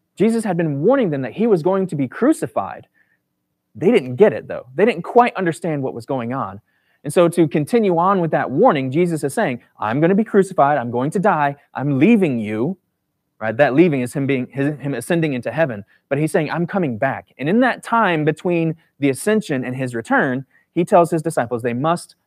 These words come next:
be prepared. They must be ready. See, they didn't put two and two together.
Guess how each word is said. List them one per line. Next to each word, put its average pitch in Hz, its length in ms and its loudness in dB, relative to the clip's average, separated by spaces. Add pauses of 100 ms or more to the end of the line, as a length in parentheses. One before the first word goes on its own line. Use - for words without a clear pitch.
(140)
be 143 300 0 (140)
prepared. 107 560 -4
They 123 80 -4
must 147 260 -2
be 127 220 -4 (260)
ready. 107 460 0 (1900)
See, - 140 4
they 196 100 12
didn't 220 160 6
put 208 220 6
two 220 80 6
and 196 100 6
two 180 100 6
together. 147 520 4